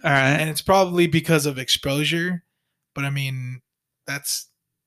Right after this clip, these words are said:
Speaker 2: that's not
Speaker 1: Well
Speaker 2: my fault. That's not their fault. You know, that's just what the algorithm's giving me.
Speaker 1: You gotta YouTube his ass, bro. Watch Conan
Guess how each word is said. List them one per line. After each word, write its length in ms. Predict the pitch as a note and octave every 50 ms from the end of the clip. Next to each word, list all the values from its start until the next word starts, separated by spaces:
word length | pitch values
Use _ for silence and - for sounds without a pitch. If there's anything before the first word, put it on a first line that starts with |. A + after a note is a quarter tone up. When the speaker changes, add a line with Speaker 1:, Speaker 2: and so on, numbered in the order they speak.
| _ -
Speaker 2:
that's 140 | E3 - -
not 100 | D3 C#3
Speaker 1:
Well 160 | C3+ C3+ D3
Speaker 2:
my 60 | D#3
fault. 340 | D3+ - E3 D#3 D#3 D3+ C#3
That's 160 | D3 C#3 - E3+
not 160 | F#3 F#3 -
their 160 | - D3 D3+
fault. 280 | - - D#3+ D3+ D3+ D#3
You 60 | D#3+
know, 140 | D#3+ D#3+ D#3
that's 180 | D#3+ D#3+ -
just 120 | - D#3+ D#3+
what 140 | E3 D#3
the 40 | D#3+
algorithm's 640 | D3+ D3 D#3+ D#3+ D#3 D#3 D#3+ E3 E3 D#3+ D#3+ D#3+ D3+
giving 300 | D3+ E3+ E3 E3 E3 E3
me. 180 | E3 E3 E3 E3
Speaker 1:
You 80 | E3
gotta 220 | D#3 E3 E3 D#3+ D#3+
YouTube 500 | D3 D3 D#3+ F3+ F3+ - - G3 F3+ D#3
his 140 | D3+ C#3+
ass, 200 | D3+ C#3+ C#3 C3
bro. 160 | - D#3 C#3+ C#3+
Watch 320 | D3 E3+ F#3 G#3 G#3 - -
Conan 580 | - G3+ F#3+ G3 G3 G3 G3 G3 G3 G#3 G#3